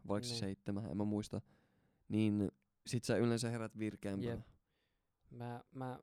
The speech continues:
Speaker 2: mä yleensä kyllä tunne-, tunnen niinku aika hyvin noi mun syklit niinku,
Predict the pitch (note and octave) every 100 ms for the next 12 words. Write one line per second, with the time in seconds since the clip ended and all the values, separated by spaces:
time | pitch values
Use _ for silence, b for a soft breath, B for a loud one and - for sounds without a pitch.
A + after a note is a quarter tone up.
0 | _ C#3 C3+ B2 A2+ A2+ A2+ - A#2+ A#2
1 | A#2 - B2 B2 A#2+ - - D3 A#2+ A2
2 | A2 G#2+ A2+ A2+ A2+ A#2+ A#2 A2+ A2+ A2+
3 | A#2 A#2 A#2+ A#2+ A#2+ A#2+ B2 A#2+ B2+